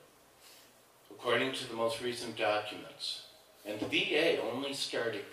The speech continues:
counting suicides about two years now. Nobody counted the suicides beforehand.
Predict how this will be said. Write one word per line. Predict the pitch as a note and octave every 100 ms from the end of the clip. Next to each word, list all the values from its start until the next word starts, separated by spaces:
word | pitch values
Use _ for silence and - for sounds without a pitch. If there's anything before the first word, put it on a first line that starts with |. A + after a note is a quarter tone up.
| -
counting | C3 A2+ G#2+ -
suicides | - - C3 A2+ A2 - - - - - - - - - - - -
about | F#2+ F2+ -
two | - B2+ A#2+
years | B2 A2+ G#2 - - -
now. | - - - - - - - - - B2+
Nobody | D3 C3 - -
counted | - - - -
the | -
suicides | - A#2+ A#2+ - - - - -
beforehand. | - - -